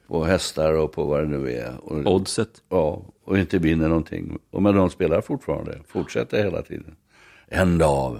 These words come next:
Speaker 1: vinner jag."
Speaker 2: Ja, men det är ju någon tjusning i det där. Och det är vackert, det är romantiskt att inte ge, ge upp.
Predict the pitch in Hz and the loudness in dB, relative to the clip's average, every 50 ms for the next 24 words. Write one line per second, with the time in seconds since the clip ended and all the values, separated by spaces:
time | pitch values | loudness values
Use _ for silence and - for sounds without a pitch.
0 | 55 57 60 67 67 62 67 65 - - - - - - _ _ _ _ _ _ | -8 -6 -6 -4 -4 -4 -4 -6 -6 -8 -12 -16 -20 -20 _ _ _ _ _ _
1 | _ _ _ - - 95 95 98 101 98 101 113 131 147 147 165 135 120 - - | _ _ _ -10 -6 -4 -2 0 0 2 2 2 0 0 0 0 0 0 2 2
2 | 123 107 - - - - 170 151 127 104 95 95 - 95 104 101 98 117 - - | 2 2 0 0 -2 -2 0 0 0 0 0 0 0 -2 -2 -2 -4 -8 -16 -20
3 | _ - - - - - 117 110 - 123 113 104 113 - - - - 127 104 101 | _ -10 -6 -4 0 2 2 4 4 4 4 4 4 2 2 0 -4 0 4 4
4 | 101 107 110 107 120 151 165 147 - - 95 85 - - 92 - - 104 95 87 | 6 6 6 6 6 6 4 4 2 0 -2 -2 0 0 0 2 2 2 2 2
5 | - - 90 90 92 95 90 92 98 95 107 113 - - _ - | 0 0 0 2 4 4 4 4 4 4 4 4 2 -2 _ -20